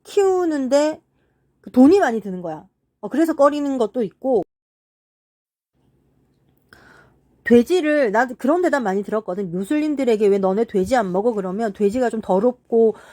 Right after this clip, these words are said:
도움이 안 돼서 그렇다 이런 말 많이 들었는데, 어, 사실인 것 같아. 이 무슬림들은 소는 있잖아. 농사 지을 때 사-, 이용을 해도 돼지는 거의 <laughs> 사육하지 않는데.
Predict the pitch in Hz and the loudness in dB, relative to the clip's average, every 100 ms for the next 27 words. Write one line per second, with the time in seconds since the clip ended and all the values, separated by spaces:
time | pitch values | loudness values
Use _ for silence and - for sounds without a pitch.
0 | - - 226 320 359 254 208 214 226 190 | -20 -2 2 4 2 0 0 0 0 -4
1 | 202 208 196 247 269 208 180 202 214 196 | -4 -2 -2 -2 -4 -4 -6 -4 -4 -4
2 | 185 220 208 196 294 311 285 214 175 165 | -2 0 0 0 0 0 0 0 -2 -2
3 | 175 156 _ _ _ - - _ 247 208 | -10 -12 _ _ _ -20 -20 _ -2 0
4 | 247 392 392 349 294 294 285 - - 523 | 2 0 -2 -2 -4 -2 -4 -4 -4 -2
5 | 554 466 247 233 208 196 202 185 214 277 | -2 -4 -4 -6 -4 -4 -2 -2 0 0
6 | 440 381 311 233 233 - 208 247 262 254 | -2 -2 -4 -2 -6 -4 -4 -2 -2 -2
7 | 285 240 233 226 175 - - _ - 254 | -2 -2 0 0 -2 -8 -20 _ 4 4
8 | 277 415 381 330 294 240 262 - 349 311 | 6 2 2 -2 0 2 2 0 0 0
9 | 311 302 320 269 247 185 233 208 170 | -2 -6 -4 -4 -4 -4 -4 -4 -6